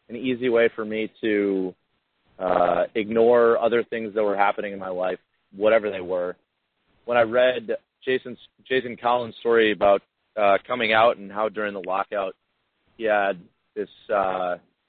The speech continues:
this time to really reflect on who he was, um, it was the first time that he felt like he could really explore his sexual identity. Uh, I had a very similar situation after my football career ended. Um, it was, it was a time for me to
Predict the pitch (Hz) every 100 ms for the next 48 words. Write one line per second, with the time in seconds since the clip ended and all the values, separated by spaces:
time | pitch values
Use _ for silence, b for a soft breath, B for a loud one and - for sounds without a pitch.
0 | _ _ _ _ _ - 113 139 135 131
1 | 120 120 113 101 123 113 - 104 101 120
2 | 110 98 107 113 95 95 _ _ _ _
3 | _ 107 104 101 104 107 - 113 - 117
4 | 110 107 101 107 - 107 101 98 - _
5 | _ _ _ - 113 117 110 113 104 -
6 | - 107 107 104 98 98 90 - _ _
7 | - 113 117 110 101 104 101 98 90 _
8 | _ _ _ - 113 120 139 160 135 143
9 | - 139 135 120 - 120 113 120 117 127
10 | 110 101 104 - 113 104 104 95 - -
11 | 110 95 _ 101 101 95 98 101 98 _
12 | _ _ _ - 104 104 110 107 - _
13 | 113 110 104 113 113 117 - 110 107 104